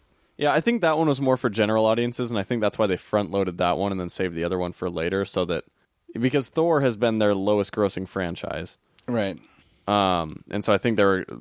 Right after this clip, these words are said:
Speaker 1: probably trying to, like, give people a reason to go and see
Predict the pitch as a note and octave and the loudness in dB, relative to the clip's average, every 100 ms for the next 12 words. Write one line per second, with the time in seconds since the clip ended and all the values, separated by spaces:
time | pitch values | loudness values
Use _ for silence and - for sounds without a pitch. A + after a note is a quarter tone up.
0 | - - G2+ F2+ F#2 - F2 F2+ F2 E2+ | -6 0 0 0 -4 -4 -4 -4 -4 -4
1 | D#2 - - _ _ - F2+ - F#2 F2+ | -4 -10 -20 _ _ -2 -2 -2 -4 -2
2 | E2+ D#2+ F2+ E2 E2+ E2+ D#2+ F2+ E2 E2 | -2 -2 -2 -2 -4 -6 -2 -2 -2 -6
3 | E2+ E2 E2+ | -6 -4 -6